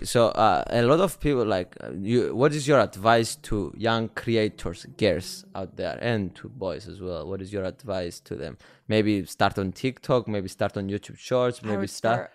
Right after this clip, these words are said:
Speaker 2: I would start YouTube Shorts after that announcement about how YouTube's gonna start their new ad revenue. One hundred percent YouTube Shorts.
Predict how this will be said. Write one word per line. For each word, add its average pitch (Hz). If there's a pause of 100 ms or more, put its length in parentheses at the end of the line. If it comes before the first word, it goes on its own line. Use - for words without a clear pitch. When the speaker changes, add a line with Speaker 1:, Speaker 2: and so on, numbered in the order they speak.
Speaker 2:
I 175
would 175
start 110
YouTube 156
Shorts 175
after 220
that 208
announcement 269
about 226
how 226
YouTube's 233
gonna 226
start 226
their 226
new 208 (100)
ad 196
revenue. 269
One 202
hundred 196
percent 180 (680)
YouTube 175
Shorts. -